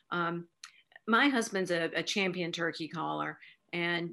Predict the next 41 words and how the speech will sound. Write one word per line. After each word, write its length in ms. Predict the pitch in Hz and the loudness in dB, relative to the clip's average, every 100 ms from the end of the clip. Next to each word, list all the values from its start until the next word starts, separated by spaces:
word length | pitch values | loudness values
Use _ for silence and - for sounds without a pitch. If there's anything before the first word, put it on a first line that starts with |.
| - | -2
two 160 | 254 226 | 6 6
of 80 | |
his 200 | 220 180 | 6 0
friends 380 | - 180 180 175 | 2 2 4 2
are 180 | 175 175 | 2 2
as 160 | 160 165 | 0 -2
well. 380 | 170 175 175 151 | 0 2 2 0
And 100 | 175 | 0
when 120 | 180 | 0
I 100 | 202 | 0
first 240 | 226 208 | 0 0
started 260 | 185 165 165 | 0 -2 -4
trying 240 | - 175 | -2 -2
to 60 | 175 | 0
use 240 | 175 185 | -2 -2
these 220 | 226 220 220 | -2 -2 -2
things, 540 | 226 226 226 220 220 _ _ _ - | 0 0 0 -2 -6 _ _ _ -2
I 80 | 311 | 2
was 180 | 339 294 | 4 4
listening 380 | 294 294 254 | 4 4 4
to 80 | 214 | 2
them. 520 | 165 214 277 330 339 - - - 277 | 2 2 4 4 2 -2 -12 -4 2
I 100 | 403 | 6
didn't 220 | 392 269 | 8 8
hunt 300 | 254 359 480 | 6 6 6
with 120 | 349 | 4
these 180 | 269 - | 2 2
things 220 | 208 208 | 0 0
for 140 | - 202 | 0 0
a 40 | |
couple 240 | 233 226 | 2 2
of 60 | 220 | 4
years 200 | 254 262 | 2 2
thinking, 300 | 247 233 214 - | 0 0 -2 0
"There's 200 | 233 254 | 0 2
no 140 | 254 220 | 2 2
way 300 | 220 233 247 | 4 4 2
I 80 | 196 | 0
can 240 | 180 175 | -2 -4
sound 420 | - 196 185 175 - _ 170 | 0 0 2 0 -4 _ 4
good." 500 | 226 247 180 170 | 6 8 6 4